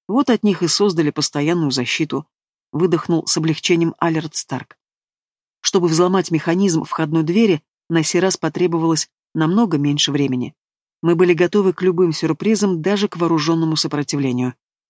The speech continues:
Но внутри нас поджидала лишь мертвая тишина. Бывают моменты, когда тишина говорит больше, чем слова.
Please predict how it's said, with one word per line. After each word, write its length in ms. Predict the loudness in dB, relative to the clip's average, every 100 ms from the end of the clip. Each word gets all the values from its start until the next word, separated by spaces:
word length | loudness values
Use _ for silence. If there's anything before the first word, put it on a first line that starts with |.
| _
Но 120 | -2 2
внутри 360 | 2 2 4
нас 220 | 4 2
поджидала 640 | -2 -4 -2 0 0 0 -4 _ _
лишь 260 | -2 -2 0
мертвая 420 | 0 -2 -4 -6
тишина. 460 | -4 -6 -4 -6 -8 _ _ _ _ _ _ _ _ _
Бывают 300 | 0 4 4
моменты, 440 | 4 4 4 4 2
когда 280 | -2 0 -2
тишина 400 | 0 -2 0 0
говорит 360 | 0 0 0
больше, 320 | 0 -2 -2
чем 220 | -4 -4 -4
слова. 400 | -2 -4 -6